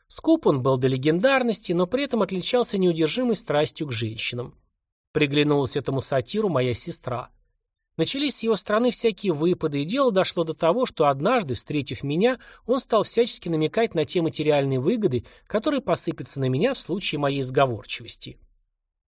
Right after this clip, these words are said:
Я выругал похотливого старика и перестал с ним кланяться. Мой отказ, видимо, распалил его еще больше,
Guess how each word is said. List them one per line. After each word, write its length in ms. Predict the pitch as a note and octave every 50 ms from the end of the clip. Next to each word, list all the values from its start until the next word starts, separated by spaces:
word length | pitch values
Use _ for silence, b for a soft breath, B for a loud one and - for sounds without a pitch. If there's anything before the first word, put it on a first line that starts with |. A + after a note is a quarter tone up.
| _ _ _ _ _ _ _ _ _
Я 260 | - C#3 D3 E3+ E3
выругал 420 | D#3+ F3 F3+ D#3 C3 B2+ A#2+ B2+ A#2+
похотливого 640 | - - A#2+ - - C3+ - - B2 A#2+ A#2+ A#2+ A#2
старика 500 | - - - C#3+ E3+ F3+ - C4 C#4 C4
и 40 |
перестал 500 | - - D3+ C3 B2+ - - - C#3 D3
с 120 | D3 - -
ним 140 | C#3+ C#3+ C#3+
кланяться. 600 | - C#3 B2 G#2+ A2 A2+ A2+ - - - C3 - _ _ _ _ _ _ _ _ _ _ _ _ -
Мой 240 | C3+ C#3+ C#3 C#3 C3+
отказ, 420 | C3+ - - - D3 D3 - -
видимо, 260 | C#3 C3 C3 B2+ C3
распалил 420 | B2+ A#2+ - - C3+ C3 C3+ C#3 C3+
его 180 | C3+ C3+ C3+
еще 300 | C#3 C3 - - - E3+
больше, 440 | E3 E3 C#3+ B2 A#2 - - C3+ -